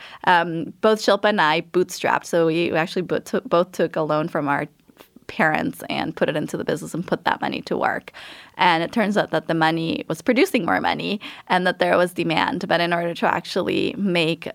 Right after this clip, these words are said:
you know, create a real brand, we, we needed more money. We needed to build a supply chain. We needed to create an online store. We needed more. And so, um, so that was the trigger to go out and raise money and,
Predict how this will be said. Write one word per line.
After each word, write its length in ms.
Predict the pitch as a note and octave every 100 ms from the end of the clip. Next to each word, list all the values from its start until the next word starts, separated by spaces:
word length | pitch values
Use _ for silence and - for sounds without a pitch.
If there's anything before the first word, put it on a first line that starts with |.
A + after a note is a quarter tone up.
| _
you 80 | F#3+
know, 80 | E3+
create 260 | - F3
a 80 | E3
real 240 | D#3+ E3 D#3+
brand, 320 | E3+ E3 D#3+
we, 240 | E3+ E3+
we 160 | F3 F#3
needed 260 | G#3 E3+
more 140 | - E3
money. 220 | E3+ D#3+
We 80 | D#3+
needed 280 | E3 E3 D#3+
to 180 | - E3
build 240 | D#3+ D#3+
a 40 |
supply 320 | D3+ - F#3 D3+
chain. 300 | - D#3+ D#3+
We 80 |
needed 240 | D#3+ D#3 D3+
to 140 | -
create 300 | - D#3+ D3+
an 180 | D3+ D3+
online 400 | - D#3 D3+ F3
store. 320 | - - D#3
We 80 | D3
needed 360 | D3+ D3 D3+ -
more. 320 | D3 D#3 F#3
And 300 | - G#3 -
so, 300 | - D#3+ D#3 - - - - -
um, 400 | F3 E3+ E3 -
so 120 | - F#3+
that 220 | F3+ E3+
was 140 | F3+
the 80 | F3
trigger 460 | F3+ E3+ D3+ D3+ D3+
to 540 | - - - D3+ - _ _ _ _ - - -
go 160 | F#3+
out 240 | F3 F#3 -
and 160 | F3 D3+
raise 300 | D#3 D#3+ D#3+
money 320 | D3+ D#3 C#3+
and, 260 | C#3 E3